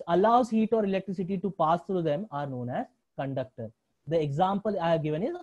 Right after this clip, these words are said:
copper is a good conductor of electricity. Copper is a good conductor of electricity. I hope the point is clear, children. Let us proceed to our last question. Which metal is,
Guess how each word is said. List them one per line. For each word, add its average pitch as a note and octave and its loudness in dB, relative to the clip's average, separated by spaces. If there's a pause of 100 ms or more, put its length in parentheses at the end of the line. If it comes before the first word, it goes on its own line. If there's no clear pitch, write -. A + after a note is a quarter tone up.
copper E3+ 2
is F3 0
a G#3+ -2
good D#3 -2
conductor C#3 -2
of - 0 (300)
electricity. D3+ -4 (200)
Copper C#3 -6
is C#3+ -6
a A#3+ -6
good D3 -8
conductor A#2+ -10
of G#3 -2 (300)
electricity. C3 -12 (680)
I F3 0
hope A3 2
the G#3+ 4
point F3 0
is F3 -8
clear, E3 -4
children. F3+ -4
Let D#3 -2
us F#3+ -8
proceed E3 -8
to F3+ 0
our D#3+ 2
last C#3 -4
question. E3+ -6 (3250)
Which F#3+ -6
metal F#3 0
is, D#3 -4